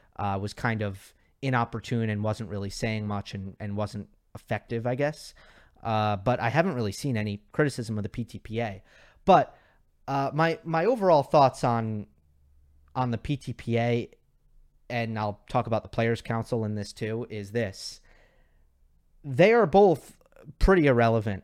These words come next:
and ineffective. I mean, that's the reality about both of these organizations. Uh, the Players Council, uh, I have not, there has not been a single instance in which the Players Council has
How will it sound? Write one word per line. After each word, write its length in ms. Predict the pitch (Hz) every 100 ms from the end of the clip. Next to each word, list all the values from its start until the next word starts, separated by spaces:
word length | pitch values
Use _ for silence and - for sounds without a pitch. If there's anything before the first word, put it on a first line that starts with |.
| _ 117
and 160 | 113
ineffective. 800 | 110 107 - 104 - 98 87 - _ -
I 60 |
mean, 160 | 104 110
that's 200 | 135 -
the 100 | 123
reality 380 | 113 117 113 107
about 220 | 104 95
both 220 | 110 104
of 100 | 95
these 480 | 101 92 - - - _ _ _ _ _
organizations. 840 | 120 98 98 98 107 - - - -
Uh, 160 | 101 101
the 80 | 104
Players 360 | - 190 185
Council, 420 | - 135 - 117 - - - _
uh, 120 | 127 -
I 140 | 160
have 160 | 175 156
not, 320 | 156 151 135
there 160 | 165
has 140 | 196 196
not 220 | 180 -
been 100 | 147
a 100 | 135
single 440 | - 180 202 226 -
instance 720 | 165 165 127 98 98 - - - _ _ -
in 160 | 139
which 220 | 139 135 -
the 60 |
Players 440 | - 147 156 170 -
Council 680 | 135 127 117 127 113 110 _ _ _
has 800 | - 127 123 120 113 - -